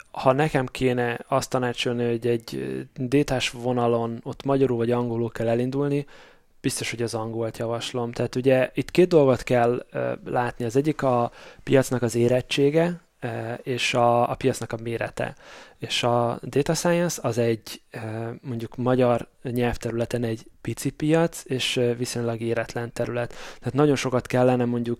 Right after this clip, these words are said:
edukációval foglalkoznod, hogy cserébe egy pici piacon te legyél a Jani. És, ö, ez nem egy ilyen szexi, ö,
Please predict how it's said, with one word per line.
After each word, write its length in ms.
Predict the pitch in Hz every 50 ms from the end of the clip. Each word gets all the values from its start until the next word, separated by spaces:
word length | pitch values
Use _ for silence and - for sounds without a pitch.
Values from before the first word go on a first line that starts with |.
| - -
edukációval 800 | - 123 117 127 120 - - 139 139 - - 160 156 160 165 160
foglalkoznod, 760 | - - 170 165 170 165 165 160 - 170 156 - 170 170 160
hogy 120 | - 139
cserébe 440 | - - 160 143 135 127 123 120 131
egy 140 | 127 123 -
pici 280 | - 147 147 - - 120
piacon 500 | - - 127 123 117 - - 123 120 -
te 120 | - 117
legyél 340 | 110 110 107 110 110 110 110
a 60 | 110
Jani. 400 | 110 110 110 110 113 110 110 120 - - - - - - -
És, 280 | - 143 131 - - -
ö, 240 | 151 143 147 147 147
ez 220 | 147 160 147 143
nem 180 | 147 160 147 135
egy 220 | 123 120 117 117
ilyen 180 | 123 117 117 117
szexi, 580 | - - 117 110 - - - 120 117 113 110 110 - -
ö, 80 | -